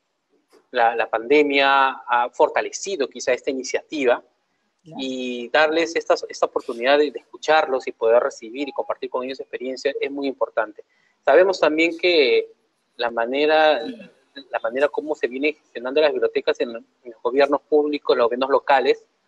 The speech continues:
Speaker 1: o regionales, quizá no es la adecuada. También por ahí el encuentro sirve de incidencia. ¿Cuáles han sido los resultados? ¿Cuál ha sido la aceptación del encuentro que han tenido, digamos, en, en el dos mil veinte, el año que ya nos dejó?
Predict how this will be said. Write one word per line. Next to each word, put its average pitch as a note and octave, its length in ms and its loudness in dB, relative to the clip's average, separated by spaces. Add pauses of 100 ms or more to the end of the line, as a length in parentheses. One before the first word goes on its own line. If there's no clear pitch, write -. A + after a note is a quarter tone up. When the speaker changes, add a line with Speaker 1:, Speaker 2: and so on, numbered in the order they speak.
Speaker 1:
o A2+ 80 -8
regionales, C3+ 520 0 (380)
quizá A3 240 -2
no B3 60 2
es A#3 60 0
la G#3+ 80 6
adecuada. D3+ 420 4
También D3+ 240 -6
por F3 160 4
ahí F3 360 0 (320)
el A#2+ 140 -10
encuentro D3+ 340 -4
sirve D3+ 360 0
de C3+ 80 2
incidencia. B2 500 -6
¿Cuáles C#4 240 2
han B3+ 60 -6
sido C4+ 160 0
los A#3+ 120 2
resultados? A2 600 -2
¿Cuál A3+ 220 4
ha - 20 0
sido A#3+ 160 0
la A#3 80 4
aceptación E3+ 720 -2 (320)
del A#2 140 -4
encuentro C#3 440 0
que C#3 120 -2
han C#3+ 80 -6
tenido, C#3+ 320 2
digamos, C3 420 2
en, B2 240 -4 (240)
en B2 80 -6
el B2 80 -2
dos C3 100 2
mil D3+ 160 -4
veinte, C3+ 300 2
el A#2+ 60 2
año C3+ 180 0
que C3 80 -8
ya A#2+ 140 2
nos B2 100 -4
dejó? G#2+ 300 -6